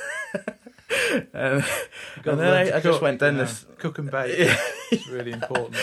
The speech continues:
Speaker 1: <laughs> Yeah. God, I absolutely loved it. It was great. Like, yeah. Um, but, uh, how, so how did I end up studying music? And it was weird 'cause I was quite good at, I was quite good at sort of maths and chemistry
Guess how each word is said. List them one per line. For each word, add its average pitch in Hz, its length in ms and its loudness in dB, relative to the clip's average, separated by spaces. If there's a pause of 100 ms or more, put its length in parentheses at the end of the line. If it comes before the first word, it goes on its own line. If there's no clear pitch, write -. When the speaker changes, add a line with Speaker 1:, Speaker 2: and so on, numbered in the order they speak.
(220)
Speaker 1:
<laughs> - 20 -
Yeah. - 880 -2
God, 190 200 8
I 165 200 8
absolutely 143 380 2
loved 151 300 4
it. 165 200 6
It 113 60 -4
was 131 160 -6
great. 135 400 2
Like, 135 220 -4
yeah. 143 280 -2 (140)
Um, 120 600 2
but, 139 400 2 (240)
uh, - 480 -18
how, 160 280 -4 (200)
so 139 240 -10
how 151 180 0
did 156 200 -8
I 123 160 0 (100)
end 120 240 -6
up - 160 -4 (200)
studying 123 480 -6
music? 104 460 -10 (640)
And 139 260 -8
it 123 80 -4
was 131 140 -6
weird 170 320 4
'cause 113 220 -10 (280)
I 120 60 -2
was 127 140 -4
quite 165 300 -2
good 165 160 -4
at, 120 180 0 (800)
I - 40 -20
was - 60 -16
quite 156 200 -8
good 160 80 0
at 160 100 0
sort - 160 -2
of 107 60 -8
maths 113 340 -4
and 110 180 -8
chemistry 110 800 -8